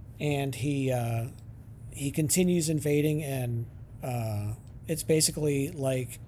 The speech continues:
an absurd black comedy of incompetence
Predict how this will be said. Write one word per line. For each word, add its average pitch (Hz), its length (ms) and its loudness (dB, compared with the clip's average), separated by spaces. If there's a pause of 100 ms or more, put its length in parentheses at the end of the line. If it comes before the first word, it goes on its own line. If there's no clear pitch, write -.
an 139 160 -2
absurd 151 760 2 (180)
black 143 420 0
comedy 135 640 0
of 123 380 -2
incompetence 139 1040 0